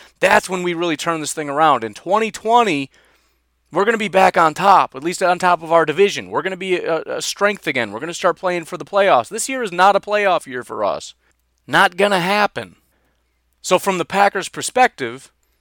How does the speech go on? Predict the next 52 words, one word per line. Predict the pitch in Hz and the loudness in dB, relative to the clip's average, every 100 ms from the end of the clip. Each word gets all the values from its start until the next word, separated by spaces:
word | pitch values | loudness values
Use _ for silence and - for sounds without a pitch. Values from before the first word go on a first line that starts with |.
| _ | _
that's | 95 110 120 151 | -2 0 0 -2
a | |
good | 143 165 | -4 -4
thing. | - 240 196 92 - _ _ _ | -2 -2 -2 -6 -16 _ _ _
This | - - | -6 -4
is | 156 170 | -2 -2
a | 160 | -2
defeated | 131 - 160 160 180 | -6 -10 -6 -2 -2
football | 233 226 151 | -2 0 0
team. | 131 127 | 0 -2
The | 104 | -6
later | 110 185 233 | 2 4 6
in | 226 | 2
the | 208 | -2
year | 214 | -4
we | 208 208 | -4 -6
can | 165 | -10
play, | - 226 214 | -2 0 0
I, | 165 170 135 _ _ _ _ _ | -2 -6 -6 _ _ _ _ _
you | 143 | -4
don't | 170 | 0
wanna | 165 139 | 0 0
play | 156 | -2
'em | 127 | -4
late | 117 120 113 - | 0 0 0 -8
because | 113 113 98 - _ _ _ _ - | -14 -12 -12 -14 _ _ _ _ -8
whatever, | 127 147 117 | 2 2 2
but | 104 117 - - - _ _ _ | -4 -8 -8 -18 -20 _ _ _
the | 131 | 4
later | 214 233 | 8 8
in | 214 | 6
the | 190 | 4
year | 190 180 | 4 6
it | 165 | 4
is, | 156 | 2
the | 135 | 0
more | 147 156 | 0 0
defeated | 131 - 180 120 | -2 -8 -6 -4
they | 104 98 | -4 -4
are. | 82 - - _ _ _ _ _ | -6 -10 -14 _ _ _ _ _
The | - | -14
more | 104 185 | 0 0
defeated | 196 - 226 185 | 0 -4 -2 2
they | 147 143 | 4 6
are, | 139 | 6
the | 131 143 | 4 -4
easier | 156 147 147 | -6 -4 -2
they | 135 123 | 2 2
are | 113 110 _ | 2 -2 _
to | 143 | -16
beat. | 147 147 - - _ _ _ _ _ _ _ | -14 -14 -16 -20 _ _ _ _ _ _ _
Granted, | - 143 123 113 | 0 2 2 -2